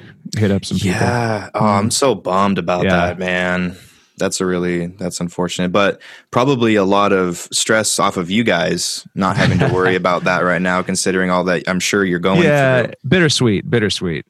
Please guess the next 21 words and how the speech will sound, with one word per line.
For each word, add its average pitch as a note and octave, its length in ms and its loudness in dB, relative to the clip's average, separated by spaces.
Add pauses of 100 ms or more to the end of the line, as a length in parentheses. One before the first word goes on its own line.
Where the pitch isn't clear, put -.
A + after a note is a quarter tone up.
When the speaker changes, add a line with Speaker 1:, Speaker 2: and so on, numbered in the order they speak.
(140)
Speaker 2:
Yeah. F2 480 0 (680)
Speaker 1:
So G3 220 2
we, G3 160 0
we D#3 120 2
kinda G3+ 200 0
talked C#3+ 240 0
about B2 140 2
the F#2+ 60 -6
technical B2 420 2
stuff. F2 260 0
That D3+ 260 0 (520)
takes C3+ 420 0
a A2 60 2
long G2 420 2
time, D2 460 -2
right? F#2 340 2
Just - 220 -2
keeping B2+ 300 2
up A#2 120 0
your G#2+ 100 2
chops, - 540 0